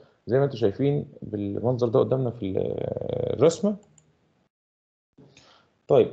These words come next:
أنا لو عملت مانع للتسريب عندي، بيتمنع التسريب بالشكل ده، إن أنا بمنع التسريب اللي داخل عن طريق الكور اللي بعمله،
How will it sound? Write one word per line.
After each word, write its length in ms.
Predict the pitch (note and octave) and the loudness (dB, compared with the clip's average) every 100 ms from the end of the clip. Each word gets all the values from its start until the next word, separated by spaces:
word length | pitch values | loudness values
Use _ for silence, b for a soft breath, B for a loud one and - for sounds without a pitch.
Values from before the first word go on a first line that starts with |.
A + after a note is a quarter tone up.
| - | 0
أنا 160 | F3+ F#3+ | 2 4
لو 120 | F3+ | 4
عملت 320 | D#3+ F#3+ F#3+ | 2 0 0
مانع 300 | E3 F3+ F#3 | 0 2 2
للتسريب 920 | D#3+ C3+ B2 A#2 A#2 A#2 - E3+ F#3 | 0 0 0 0 0 -4 -4 -2 0
عندي، 360 | D#3 E3 F3 G3+ | 2 0 2 0
بيتمنع 680 | F3 B2 A#2+ B2 D3+ D3 C3+ | 0 -2 -2 0 0 0 0
التسريب 480 | G#2+ A2 G#2+ C3+ A2+ | -2 -4 0 0 0
بالشكل 420 | G2+ - C3 A2 | -2 0 2 4
ده، 180 | A2 F#3 | 6 4
إن 140 | E3 | 4
أنا 140 | C#3 - | 2 2
بمنع 380 | C#3+ D3+ C#3 | 0 0 -2
التسريب 520 | - - - - C3 A#2+ | -4 -6 -8 -4 -2 0
اللي 160 | G2 | 2
داخل 360 | G2+ D#3+ F3 D#3 | 4 4 4 2
عن 140 | B2+ | 0
طريق 280 | A2 A#2 C3+ | 0 0 0
الكور 360 | G#2 - C3 C#3+ | -6 -6 2 4
اللي 160 | C3 G#2+ | 4 0
بعمله، 420 | G#2+ G2+ D#3 | 0 0 0